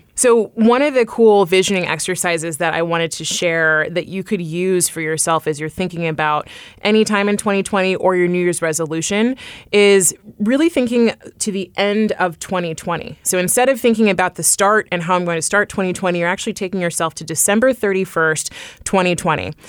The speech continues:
And the first question you can ask yourself is, "In twenty twenty, what did I help create, complete, or accomplish?" So you've taken yourself through the year, right? And you can even envision yourself going through that year.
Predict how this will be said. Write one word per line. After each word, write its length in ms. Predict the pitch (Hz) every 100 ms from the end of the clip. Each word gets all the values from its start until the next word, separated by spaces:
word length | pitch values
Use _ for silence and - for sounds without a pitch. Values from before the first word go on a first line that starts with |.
| - -
And 180 | 202 214
the 60 |
first 340 | 208 247 294 -
question 360 | 254 240 220
you 80 | 202
can 80 | 185
ask 280 | 165 170 -
yourself 440 | 170 - 156 -
is, 260 | 165 160 -
"In 180 | - 202
twenty 380 | - 240 269 339
twenty, 340 | - 185 180
what 360 | 175 156 196 247
did 140 | 294 -
I 240 | 175 175 180
help 340 | - 156 156
create, 560 | - 175 160 160 180 -
complete, 480 | 170 160 - 156 -
or 120 | 165 151
accomplish?" 760 | - - 147 - - - - - - - - -
So 120 | -
you've 240 | 190 185 180
taken 280 | 214 196 226
yourself 360 | 208 196 165
through 240 | - 196 220
the 100 | 226
year, 380 | 170 160 156
right? 340 | 151 151 156 165
And 80 | 160
you 80 |
can 140 | 156 170
even 180 | 170 156
envision 460 | 151 156 165 165
yourself 400 | 156 147 165 147
going 260 | - 160 156
through 140 | -
that 220 | 156 147 -
year. 320 | - -